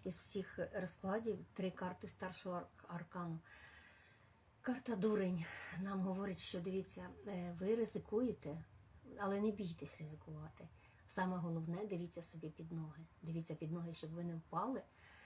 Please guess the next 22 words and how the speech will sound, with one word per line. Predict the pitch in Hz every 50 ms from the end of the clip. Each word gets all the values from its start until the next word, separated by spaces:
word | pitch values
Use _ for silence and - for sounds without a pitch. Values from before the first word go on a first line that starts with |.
| - - - -
якщо | 175 175 160 - - 180
ви | 175
починаєте | 170 175 160 - - 175 165 170 170 165 175
щось | 170 - - 180 170 - -
нове, | 175 165 160 170 165 170 - - -
але | 185 185 180
не | 175 170 170
бійтеся. | 165 160 165 165 160 - - 151 - - 165 165 160 - - - - - - -
Завжди | - 196 160 180 175 165 160 151 170 180 208
треба | - 269 254 208 185 170
знайти | 165 175 156 156 156 - 185 202 214
оцей | 185 - - 175 165
баланс, | 160 160 160 160 160 156 156 156 160 - -
розумієте? | 156 151 - 165 160 165 185 196 196 - - 143
Дивіться, | 160 160 156 151 156 - - - 175 -
оцей | - 175 160
баланс, | 156 160 156 151 156 185 226 240 - - -
де | 175
він | 165 160 160 160 156
іде. | 151 - 147 139 143 - - - - - - - - - - - - -
Тут | 202 180 160 -
вогонь, | 165 160 165 165 160 185 226 269 294